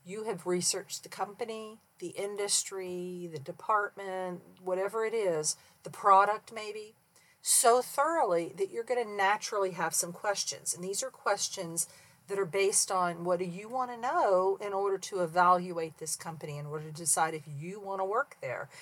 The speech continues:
It's not just about impressing the interviewer with a question, but you really wanna know.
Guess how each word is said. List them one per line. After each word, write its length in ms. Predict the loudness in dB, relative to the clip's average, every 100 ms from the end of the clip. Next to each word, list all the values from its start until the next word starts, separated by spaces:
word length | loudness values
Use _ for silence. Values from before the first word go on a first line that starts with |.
| -16 -8
It's 200 | -6 -2
not 180 | -4
just 260 | -4 -4 -2
about 300 | 2 2 2
impressing 720 | 0 -4 2 4 4 0 -6
the 140 | -8
interviewer 960 | -10 -8 -6 -6 -8 -8 -8 -4 -4 -6 -12 -20 _ -4
with 160 | -2
a 60 | -2
question, 580 | 2 2 2 -2 -6 -10
but 240 | -12 -12
you 340 | -10 -8 -8 -8
really 380 | -10 -8 -6 -6
wanna 280 | -6 -8 -6
know. 400 | -2 -2 -2